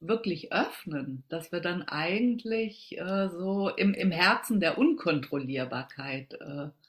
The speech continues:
von Leben landen. Und das, das ist ja erstmal ein starkes Stück, wenn man das so, äh,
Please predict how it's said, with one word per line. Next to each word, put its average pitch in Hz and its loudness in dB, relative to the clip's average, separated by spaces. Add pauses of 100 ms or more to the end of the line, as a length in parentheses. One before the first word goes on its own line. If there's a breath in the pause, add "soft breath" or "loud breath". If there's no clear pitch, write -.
(380 soft breath)
von 165 2
Leben 143 4 (200)
landen. 139 -4 (360 soft breath)
Und 165 -4
das, 175 -2
das 175 -2
ist 196 -6
ja 214 0
erstmal 214 -2
ein 202 4
starkes 175 0
Stück, - 0
wenn 147 -2
man 139 -2
das 139 -6
so, 143 -4
äh, 143 -6